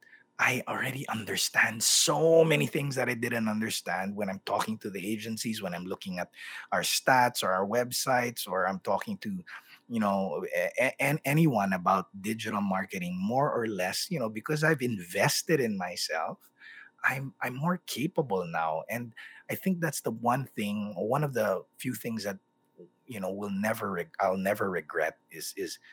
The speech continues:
investing in, in my self-improvement to make myself better. Um, because I wasn't the best student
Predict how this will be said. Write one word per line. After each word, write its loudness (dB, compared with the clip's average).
investing 2
in, -8
in -4
my -2
self-improvement -2
to -10
make -8
myself -4
better. 2
Um, -2
because -2
I 6
wasn't 8
the 2
best 2
student 0